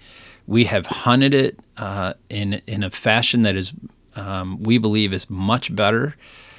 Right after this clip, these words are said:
uh, than we have in the past. Uh, we've often talked about, "Well, I've got two hundred or two hundred and thirty hours in the woods." Well, we're trying to be smart about picking and choosing when we hunt this year.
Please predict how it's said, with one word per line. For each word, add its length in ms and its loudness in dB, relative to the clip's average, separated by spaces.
uh, 160 -6
than 160 -2
we 80 -2
have 300 0
in 100 -2
the 60 -6
past. 580 -2
Uh, 260 -8
we've 220 -2
often 360 4
talked 300 2
about, 340 0
"Well, 140 -2
I've 140 2
got 180 2
two 200 2
hundred 380 2
or 80 -6
two 220 -2
hundred 220 0
and 120 -2
thirty 320 -2
hours 320 -2
in 80 -6
the 120 -6
woods." 460 -2
Well, 360 0
we're 100 -4
trying 300 0
to 60 6
be 400 2
smart 580 0
about 300 -2
picking 380 -2
and 100 -6
choosing 500 -4
when 220 -4
we 100 -4
hunt 340 -6
this 240 -6
year. 260 -4